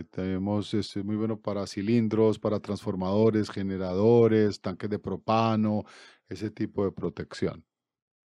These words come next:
Algunas, eh, aplicaciones, eh, cuartos de generadores, hangares pequeños, eh,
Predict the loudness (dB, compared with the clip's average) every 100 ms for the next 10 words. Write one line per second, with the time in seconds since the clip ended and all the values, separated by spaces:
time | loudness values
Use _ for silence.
0 | _ _ _ _ _ _ _ _ _ -20
1 | _ _ _ _ _ -2 2 2 2 2
2 | 2 2 0 -4 -6 -4 -4 2 2 4
3 | 2 0 0 -2 0 -2 0 -2 0 -2
4 | -2 0 -2 0 0 4 6 6 4 2
5 | 0 -2 -2 -2 -4 -6 -8 -4 0 2
6 | 2 2 2 -2 -6 -2 0 2 2 2
7 | 0